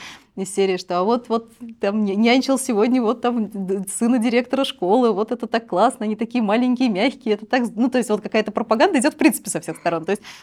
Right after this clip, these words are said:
и, конечно, стоять стеной одной <laughs> очень трудно. Поэтому нет, э, гарантии, что я не появлюсь в твоем подкасте через год, <laughs> как мама многодетная,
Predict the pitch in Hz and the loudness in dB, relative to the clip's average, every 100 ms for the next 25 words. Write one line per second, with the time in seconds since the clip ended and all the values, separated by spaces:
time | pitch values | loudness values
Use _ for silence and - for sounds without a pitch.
0 | _ - 196 220 240 285 240 240 240 247 | _ -14 -6 -4 -2 -4 -4 -2 -4 -4
1 | 247 262 262 226 285 339 - 392 - 381 | -2 2 2 4 4 4 4 -2 -4 -4
2 | 403 359 - 381 - - 226 185 - - | -2 -2 0 0 0 -8 -8 -8 -10 -16
3 | - - 208 220 233 240 233 233 180 170 | -14 -6 -4 -2 0 0 0 -4 -6 -4
4 | 165 165 208 185 175 202 - 208 185 180 | -4 -4 -4 -4 -6 -12 -8 -6 -6 -6
5 | 170 202 208 208 226 226 240 233 247 208 | -8 -8 -8 -6 -4 -4 -2 0 0 0
6 | - 262 - 311 349 320 349 415 - - | 0 0 0 4 6 6 6 6 6 4
7 | - 302 285 277 240 233 226 220 247 247 | 2 -4 -2 -2 -2 -4 -6 -8 -10 -10
8 | - 247 | -8 -8